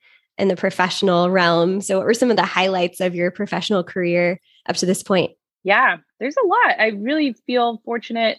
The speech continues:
Speaker 2: that I had some really fun, successful stories to share. There's lots of, <laughs> there's lots of s-, hard things too.
Speaker 1: Yeah.
Speaker 2: But, um,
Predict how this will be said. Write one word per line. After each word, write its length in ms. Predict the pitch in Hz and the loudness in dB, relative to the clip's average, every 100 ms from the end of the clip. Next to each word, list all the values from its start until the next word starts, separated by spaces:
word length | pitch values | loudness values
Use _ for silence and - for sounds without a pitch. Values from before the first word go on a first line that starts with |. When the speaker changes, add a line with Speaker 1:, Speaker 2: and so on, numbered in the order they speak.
| - | -4
Speaker 2:
that 100 | 180 | 0
I 60 | 185 | 0
had 400 | 185 180 185 175 | 0 0 0 -4
some 360 | - 175 165 156 | -10 -8 -8 -2
really 400 | 185 180 175 185 _ _ - | 2 2 2 -2 _ _ 0
fun, 200 | 185 190 | 2 0
successful 880 | - - 180 165 - 160 156 151 - - | -6 -6 -4 -6 -2 0 0 -2 -12 -20
stories 480 | - 170 156 147 - | -2 0 2 -2 -4
to 80 | 151 | -8
share. 300 | - 143 147 | -2 0 0
There's 180 | 170 170 | -2 0
lots 240 | 170 - | -2 -4
of, 100 | 165 - - | -12 -14 -2
<laughs> 360 | 403 - 523 - | -2 0 -2 0
there's 200 | 370 - | 0 2
lots 200 | 254 - | 0 -2
of 120 | 220 - | -6 -6
s-, 60 | 254 - - - - _ - | -14 -14 -20 -20 -20 _ 0
hard 280 | 233 226 | 2 2
things 280 | 220 196 196 | -2 -4 -6
too. 360 | - 202 175 196 _ | -4 -2 -2 -6 _
Speaker 1:
Yeah. 280 | 339 359 339 320 294 294 180 170 | 2 2 2 2 2 0 -2 -4
Speaker 2:
But, 40 | 175 | -8
um, 140 | 190 | -18